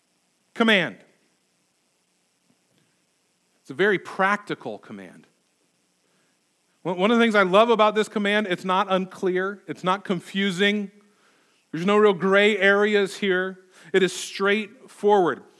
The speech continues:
Present your members, all of you, to Christ, to righteousness as obedient slaves. Present your mind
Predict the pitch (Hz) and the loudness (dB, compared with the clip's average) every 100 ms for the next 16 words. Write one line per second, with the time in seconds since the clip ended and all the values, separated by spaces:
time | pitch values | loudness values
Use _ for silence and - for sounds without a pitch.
0 | _ _ 208 180 170 226 226 - - _ | _ _ -2 -2 2 2 0 -8 -20 _
1 | _ 180 196 226 214 139 - - 185 226 | _ -2 2 4 2 -2 -6 -4 4 4
2 | 226 180 143 127 - - 233 185 123 - | 4 2 -4 -10 -6 0 2 0 -2 -12
3 | _ - 233 170 - - _ _ _ _ | _ 2 2 2 -2 -18 _ _ _ _
4 | _ _ - 254 208 214 202 190 - 151 | _ _ 2 4 6 4 4 -2 -6 -4
5 | 180 170 185 190 208 196 190 - 214 214 | -4 -2 -2 0 -2 -2 -4 -2 0 0
6 | - 208 226 233 220 196 214 220 214 208 | -2 -2 0 0 0 2 4 4 2 0